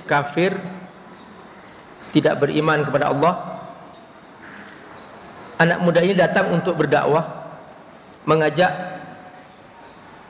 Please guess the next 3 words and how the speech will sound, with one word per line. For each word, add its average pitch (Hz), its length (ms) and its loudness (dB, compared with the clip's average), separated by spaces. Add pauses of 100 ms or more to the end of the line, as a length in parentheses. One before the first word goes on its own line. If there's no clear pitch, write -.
(140)
orang-orang, 156 720 2 (640)
pengikut-pengikut 160 800 0
raja, 143 640 2